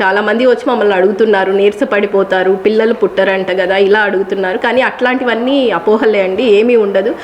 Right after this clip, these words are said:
మీరు ఇవ్వడం వల్ల మనకి హార్ట్ అటాక్స్ వచ్చే ఛాన్సెస్ కూడా చాలా తగ్గుతాయి. కొలెస్ట్రాల్,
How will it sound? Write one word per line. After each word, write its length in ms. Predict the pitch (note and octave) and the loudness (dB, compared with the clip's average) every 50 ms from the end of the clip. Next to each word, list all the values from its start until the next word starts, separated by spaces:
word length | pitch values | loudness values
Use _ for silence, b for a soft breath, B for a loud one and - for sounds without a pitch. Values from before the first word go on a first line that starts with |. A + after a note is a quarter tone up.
| B B B B B | B B B B B
మీరు 220 | A3+ A#3+ B3 A#3+ | 2 2 4 4
ఇవ్వడం 480 | A3+ A3 G#3 G3 A3+ C#4 C#4 C#4+ C#4+ C4+ | 2 2 0 0 0 0 0 0 0 0
వల్ల 200 | B3+ A#3+ B3+ C4+ | -2 -2 0 0
మనకి 320 | C#4 A#3+ A3 A3+ - A3+ | 0 0 -2 -4 -4 -4
హార్ట్ 320 | A3 - G3+ G3 G3+ - A#3+ | -2 0 0 -2 -2 -2 -4
అటాక్స్ 320 | A#3+ C4 C4+ C4+ - - | -2 -2 -4 -4 0 -2
వచ్చే 200 | A#3 A3+ - A3 | -2 0 0 -2
ఛాన్సెస్ 420 | G#3+ - G#3 G#3 G3+ G#3+ C#4+ C4 - | 0 0 -2 -2 -2 -2 -4 -4 0
కూడా 200 | - A3+ A#3+ - - - | 0 0 0 0 0 0
చాలా 200 | F#3 F#3 F#3+ G#3 | 0 0 0 -2
తగ్గుతాయి. 600 | G3+ G3 F#3 F#3 F#3 F#3+ - G3 F#3 F3+ F#3+ C#4 | -2 -4 -4 -4 -4 -4 -2 -2 0 0 0 -2
కొలెస్ట్రాల్, 680 | D#4+ - A3+ G#3 A3+ B3 - - - C4+ C4+ B3+ A#3+ A#3 | 0 0 0 2 2 0 -2 -2 0 0 0 2 0 -2